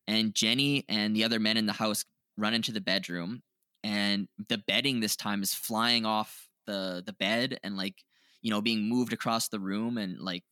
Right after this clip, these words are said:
it just falls and makes a pile kind of thing. So that's similar to some of the other shit we were talking about.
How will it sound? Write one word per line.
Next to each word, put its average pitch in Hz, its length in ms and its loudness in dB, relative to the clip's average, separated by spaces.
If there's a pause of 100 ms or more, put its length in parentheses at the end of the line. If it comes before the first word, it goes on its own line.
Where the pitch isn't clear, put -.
(320)
it 104 60 -10
just - 160 4
falls 113 400 4
and 101 80 2
makes 101 180 2
a 101 40 -4
pile 90 460 0
kind 92 240 -2
of - 60 -10
thing. 80 280 -8 (240)
So 117 100 2
that's - 120 6
similar 117 320 6
to 110 80 4
some 104 160 6
of 98 60 4
the 90 80 4
other 90 140 4
shit - 260 2
we 90 80 2
were 85 80 2
talking 85 320 -2
about. 80 280 -2